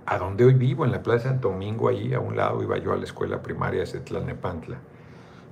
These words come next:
Mis compañeritos allí en la escuela, yo oía el rumor de las manifestaciones, de la represión del gobierno, la chingada. Unos que vivían en Tlatelolco comentaban que había habido una cosa muy fuerte.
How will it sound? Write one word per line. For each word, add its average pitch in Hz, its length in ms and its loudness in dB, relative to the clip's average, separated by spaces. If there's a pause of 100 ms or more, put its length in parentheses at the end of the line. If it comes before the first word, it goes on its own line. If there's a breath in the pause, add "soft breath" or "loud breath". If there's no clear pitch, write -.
(120)
Mis 95 160 -8
compañeritos 98 840 -8
allí 92 220 -8
en 165 80 -4
la 160 60 -8
escuela, - 520 -10
yo 90 160 -14
oía 90 120 -10
el 123 80 -8
rumor 95 440 -8
de 87 120 -8
las - 200 -14
manifestaciones, 85 960 -12
de 92 80 -14
la 78 140 -12
represión - 580 -12
del 80 140 -14
gobierno, 80 500 -12
la - 140 -18
chingada. - 280 -14
Unos 110 180 -10
que - 100 -12
vivían 90 220 -10
en 85 60 -12
Tlatelolco - 800 -12
comentaban 85 640 -12
que - 100 -10
había 90 160 -8
habido - 200 -10
una - 180 -16
cosa - 240 -12
muy 87 160 -12
fuerte. 120 420 -2